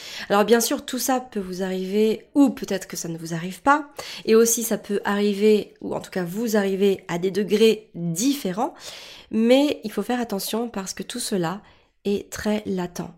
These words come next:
Alors comment faire pour dépasser justement les problèmes que je viens d'évoquer ? La première chose que j'ai envie de vous conseiller, c'est il faut commencer par ne pas imposer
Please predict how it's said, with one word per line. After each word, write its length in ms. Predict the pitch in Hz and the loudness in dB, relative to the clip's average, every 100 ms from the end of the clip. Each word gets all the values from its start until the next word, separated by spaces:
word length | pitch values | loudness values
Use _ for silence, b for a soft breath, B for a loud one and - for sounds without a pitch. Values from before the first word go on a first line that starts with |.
| _ B B - | _ B B 0
Alors 280 | 208 214 - | 2 2 2
comment 300 | 311 277 220 | 2 4 0
faire 300 | 269 277 - | -4 -8 -8
pour 320 | - 240 - - | -6 -6 -6 -10
dépasser 840 | 170 214 226 202 190 - 285 - _ - | 2 4 4 -2 -6 -4 -6 -6 _ -16
justement 500 | - - 190 214 247 | -16 -12 -8 -6 -6
les 160 | 190 | -8
problèmes 480 | - 160 185 240 226 | -8 -6 -4 -4 -6
que 140 | 190 | -8
je 80 | 175 | -8
viens 140 | 175 170 | -8 -6
d'évoquer ? 520 | 196 170 165 - - _ _ B B B B B B B B B - | -6 -6 -8 -10 -12 _ _ B B B B B B B B B -8
La 80 | 214 | -4
première 320 | 302 294 220 | 0 2 2
chose 320 | - 269 262 | 0 0 -2
que 100 | 208 | -6
j'ai 120 | 190 | -4
envie 200 | 185 226 | -4 -4
de 60 | 214 | -6
vous 80 | 190 | -6
conseiller, 560 | 226 226 202 190 226 | -6 -4 0 4 2
c'est 360 | 226 220 220 - - | 0 -2 -2 -4 -6
il 200 | 208 202 | -4 -4
faut 200 | - 254 | -4 -6
commencer 460 | 247 208 190 214 240 | -4 -4 -4 -4 -4
par 220 | 208 190 180 - | -4 -8 -10 -4
ne 160 | 202 196 - _ | -2 -2 -4 _
pas 320 | 285 285 285 - _ _ | 0 2 0 -10 _ _
imposer 760 | 240 247 - 214 185 190 214 | -8 -8 -2 -2 0 -2 -4